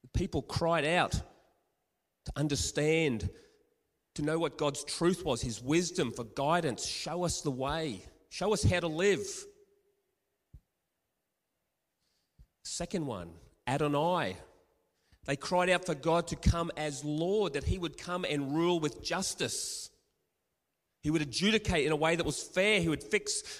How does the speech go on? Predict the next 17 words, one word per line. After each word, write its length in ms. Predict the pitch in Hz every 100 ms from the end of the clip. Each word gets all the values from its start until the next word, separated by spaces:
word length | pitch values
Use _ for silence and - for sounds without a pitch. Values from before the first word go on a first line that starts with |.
| -
oppression 640 | - - 190 214 220 139
and 120 | 110
fix 280 | - 202 -
cruelty, 720 | - - 190 226 214 180 98 87 - _ _ _ _ _ -
make 180 | 165 175
things 300 | 180 139 113
just. 680 | - 165 180 - - - - - - - - _ _ _ _ _ _ _ _ _ _ _ _ _ _ _ _ _ _
Third 220 | - 165 147
one, 140 | 107
we 80 | 107
start 320 | - 135 120
to 60 | 117
get 160 | 120
into 160 | 120 110
the 80 | 104
weird 260 | 120 143
stuff. 460 | - 113 85 -